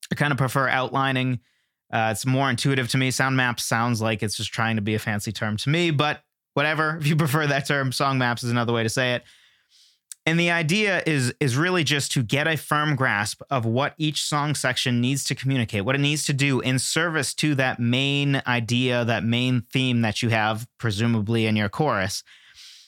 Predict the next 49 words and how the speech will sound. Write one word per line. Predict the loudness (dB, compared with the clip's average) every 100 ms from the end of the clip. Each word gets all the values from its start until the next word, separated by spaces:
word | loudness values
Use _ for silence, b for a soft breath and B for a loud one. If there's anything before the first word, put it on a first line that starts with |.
| B
That | 0 2
way, | 2
when | 2
you're | 2
actually | 0 0 2
writing | 2 2 2
the | 2
lyrics, | 2 0 0 -2 -6 -6
you're | -2 0
not | 2 0 0
lost | 0 0 -2 -6
with, | -2
like, | -2
"Well, | 0 0
what | 0
does | 0 -2
the |
second | 0 0 0
verse | 0 -2 0
need | -4 -2
to | -2
say? | -2 -2 -4 -12 _
I | -6
feel | -2 -2
like | 0
I | 0
already | 0 -2
said | 0 0
everything | 0 0 0 0
in | 0
the |
first | -2 -2 -2 -4
verse," | -8 -8 -10 -6
or, | -4 -2 -4 B B B _
"I | -2
don't | 0 0
know | 0
where | 0
the | -2
story | -2 -2 0 0
needs | -2 -4
to | -6
go." | -6 -8 -12 _ _
That's | -2
a | 0
problem | 0 0 0
we | 2 0
shouldn't | 0 -2 -2
have | 0 0 0